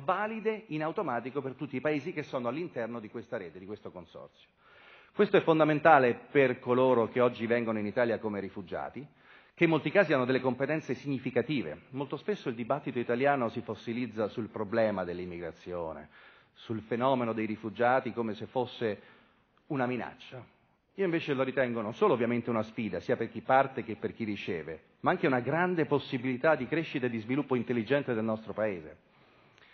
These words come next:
Oggi arrivano in Italia tantissime persone, spesso i giornali non ne parlano, che hanno delle grandi capacità, delle grandi conoscenze, spesso sottoutilizzate.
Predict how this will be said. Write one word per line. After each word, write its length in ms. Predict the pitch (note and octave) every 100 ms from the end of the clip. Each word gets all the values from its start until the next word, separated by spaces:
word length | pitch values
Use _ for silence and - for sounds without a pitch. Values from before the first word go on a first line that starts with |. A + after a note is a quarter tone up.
| _ _ _ _ -
Oggi 400 | D#3 D3+ C3 C3+ -
arrivano 400 | B2+ D3+ B2+ A#2+
in 60 |
Italia 420 | A#2+ D3+ D#3+ D#3
tantissime 800 | A#2 - C3+ C3+ F#3 E3+ - D3
persone, 460 | C3 C3 - C#3 G2+
spesso 420 | - - C#3 -
i 80 | A#2
giornali 340 | G#2 G#2+ A#2 G#2+
non 120 | G#2+
ne 80 | A2+
parlano, 400 | D3 E3 A#2 G#2+
che 100 | C#3
hanno 200 | D#3+ B2+
delle 200 | A2+ G#2+
grandi 340 | B2 E3 C#3+
capacità, 520 | C3 B2+ B2 C3+ F#3
delle 180 | B2 A#2
grandi 260 | A2+ A2+ G#2
conoscenze, 640 | A2 G#2+ D#3 A2 F#2+ G2+
spesso 380 | - D3 - A#2+
sottoutilizzate. 1200 | D3+ - C3+ C3 - A2+ G#2 F2 E2 C2 D2